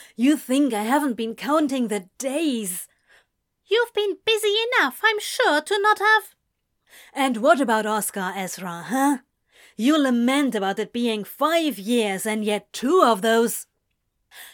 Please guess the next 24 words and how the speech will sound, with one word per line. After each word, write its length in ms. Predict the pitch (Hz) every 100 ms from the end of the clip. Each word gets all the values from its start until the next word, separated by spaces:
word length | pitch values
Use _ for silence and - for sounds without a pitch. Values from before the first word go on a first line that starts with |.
| _ -
"Did 200 | 453 370
you 80 |
ever 220 | 403 494 453
wonder 280 | 453 330 294
why 480 | 240 427 494 440 370
it 140 | 370
never 260 | 392 381 349
worked 300 | 392 392 349
out 240 | 392 359
with 160 | 311 -
him?" 160 | 415 453 480 _ _ _ _ 220
Ezra 460 | 233 - 185 175
hissed. 880 | 196 240 175 - - - - - - _ _ - - -
"Because 340 | 453 453 440
I'm 120 | 466 415
still 380 | - 480 466 480 -
too 340 | 466 480 466
bloody 460 | 359 370 440 453 427 453
in 120 | 415 427
love 180 | 427 392
with 180 | 381
you, 160 | 370 330 - -
and 160 | 466 453
he 180 | -